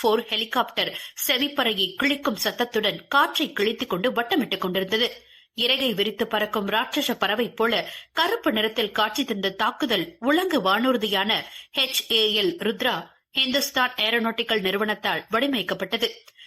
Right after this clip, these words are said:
அதன் இரு பக்கத்திலும் பொறிக்கப்பட்டிருந்த இந்தியா என்ற பெயரும் தேசிய கொடி சின்னமும் பீட்டாவின் கவனத்தை ஈர்த்தது. இகழ்ச்சியான சிரிப்பை இதழ்களில் நிறைத்து, "ஹம், வெல்கம் இந்தியன் ஆர்மி"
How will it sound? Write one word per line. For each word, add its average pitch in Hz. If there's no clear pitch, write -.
அதன் 277
இரு 330
பக்கத்திலும் 247
பொறிக்கப்பட்டிருந்த 208
இந்தியா 311
என்ற 190
பெயரும் 196
தேசிய 254
கொடி 190
சின்னமும் 226
பீட்டாவின் 285
கவனத்தை 190
ஈர்த்தது. 220
இகழ்ச்சியான 277
சிரிப்பை 190
இதழ்களில் 269
நிறைத்து, 185
"ஹம், -
வெல்கம் 190
இந்தியன் 214
ஆர்மி" 185